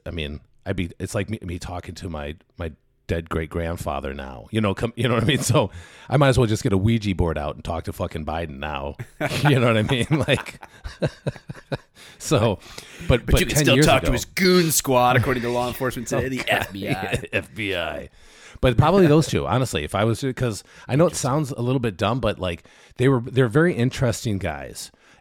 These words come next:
Speaker 1: and they are. Uh, Biden actually has some really, like, interesting things that have happened over his lifetime,
Speaker 2: <laughs>
Speaker 1: and, uh, to say the least, clearly. And, uh, but also,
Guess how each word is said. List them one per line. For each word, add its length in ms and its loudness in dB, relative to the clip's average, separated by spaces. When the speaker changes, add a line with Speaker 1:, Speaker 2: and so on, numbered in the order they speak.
Speaker 1:
and 420 0
they 240 2
are. 400 0
Uh, 180 0
Biden 360 0
actually 240 -4
has 300 -4
some 220 -10
really, 460 -2
like, 400 -10
interesting 540 0
things 220 -4
that 80 -4
have 80 -8
happened 340 -4
over 220 -4
his 260 -10
lifetime, 560 -8
Speaker 2:
<laughs> 340 -12
Speaker 1:
and, 440 0
uh, 340 -2
to 100 -2
say 220 0
the 100 -4
least, 300 -6
clearly. 520 -4
And, 280 -6
uh, 340 -8
but 200 0
also, 500 -2